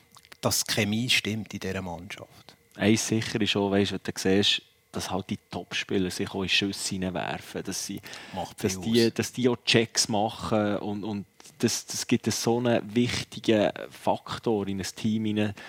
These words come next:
Speaker 2: dass eben die Spieler von der vierten Linie, wo, wo, wo, wo das sehen und wo das aufnehmen und wo eigentlich ihr Job ist, auch in die Schüsse hinein zu, äh, zu liegen und auch die Checks machen. Wenn das eben Topspieler auch machen, dann gibt es immer so eine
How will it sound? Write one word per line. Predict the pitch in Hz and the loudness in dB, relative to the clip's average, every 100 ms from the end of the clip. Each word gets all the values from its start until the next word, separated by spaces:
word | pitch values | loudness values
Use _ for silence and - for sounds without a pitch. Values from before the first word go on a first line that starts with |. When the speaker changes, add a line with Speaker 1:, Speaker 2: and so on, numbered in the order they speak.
| - - | -18 -8
Speaker 2:
dass | 98 110 | -2 0
eben | 104 104 | 2 2
die | 101 | 0
Spieler | - - 104 | 0 4 4
von | - 98 | 4 -2
der | - | -4
vierten | 104 107 - | 2 2 2
Linie, | 92 110 104 | 0 0 0
wo, | 90 87 | 0 -2
wo, | 90 87 82 69 | -2 -4 -4 -4
wo, | 85 85 | -6 -6
wo | - 98 | -6 -4
das | 107 - - | -2 -2 -2
sehen | - 110 110 98 | 4 8 8 6
und | |
wo | 92 | 2
das | 92 101 120 | -6 -6 -6
aufnehmen | 113 107 95 92 | -4 0 0 0
und | 85 | -2
wo | |
eigentlich | 92 98 95 - | 0 0 0 0
ihr | 104 113 - | 4 4 4
Job | - 104 - | 2 -2 -2
ist, | 104 | -4
auch | 98 | -2
in | 85 | -2
die | 87 | -2
Schüsse | - 107 - 110 | -2 -2 -4 -6
hinein | 101 | -6
zu, | 95 - 95 | -8 -4 -2
äh, | 69 76 95 - | 0 0 -2 -4
zu | - - | -4 4
liegen | 110 101 107 95 - - - - - | 4 6 2 0 -8 -14 -14 -16 -10
und | 113 107 107 | -4 -2 0
auch | 107 | 0
die | 104 | -2
Checks | - 107 - - | 0 2 0 -2
machen. | 95 98 - | -2 -2 -2
Wenn | 95 | -2
das | 98 | 2
eben | 104 101 - | 2 2 2
Topspieler | - 139 - - 123 127 | 2 2 4 6 6 6
auch | 123 | 2
machen, | 101 78 - - | -2 -4 -4 0
dann | 95 | 2
gibt | - - | 0 -2
es | 98 107 | 0 2
immer | 110 104 | 2 0
so | 107 | -2
eine | 101 | 0